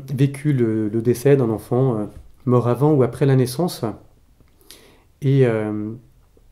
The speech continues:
nous, nous devons en fait nous unir à la prière de l'Église qui prie pour tous les hommes et qui prie particulièrement pour, euh, pour, euh, ces enfants morts sans baptême. Euh, on le voit par exemple, euh, dans le fait que dans, en mille neuf cent soixante-dix,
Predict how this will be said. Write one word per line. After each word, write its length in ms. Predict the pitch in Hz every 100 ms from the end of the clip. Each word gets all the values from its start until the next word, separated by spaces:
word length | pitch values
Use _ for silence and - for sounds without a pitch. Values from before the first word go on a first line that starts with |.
| _ -
nous, 580 | 120 113 107 104 101 104 139 - _ _ _ -
nous 80 | 127
devons 300 | 127 120 143
en 40 |
fait 120 | 139
nous 220 | 127 127 131
unir 240 | 147 165
à 40 |
la 60 | 120
prière 300 | 120 156 160
de 80 | 127
l'Église 380 | 123 135 190 -
qui 100 | 131
prie 300 | - - 196
pour 180 | 135
tous 120 | - 165
les 200 | 139 127
hommes 140 | 175
et 80 | 156
qui 140 | -
prie 260 | 135 - 175
particulièrement 720 | - 175 - - 135 127 165
pour, 300 | 160 135 113
euh, 60 | 107 - - - - _ _
pour, 180 | 135
euh, 140 | 127 117
ces 200 | - 135
enfants 380 | 147 139 170 160
morts 220 | 139 139
sans 140 | 170
baptême. 480 | 139 - 175 196 101 - - - - - - - - _ 135
Euh, 280 | 120 117 120
on 60 | 139
le 60 |
voit 180 | 123 160
par 120 | 135
exemple, 400 | 127 117 135 143 -
euh, 300 | 123 113 110
dans 140 | 113
le 60 | 117
fait 240 | 147 147
que 80 | -
dans, 140 | 117 117
en 300 | 113 113 120
mille 100 | 135
neuf 140 | 139
cent 160 | 151 143
soixante-dix, 640 | 156 143 127 175 185 -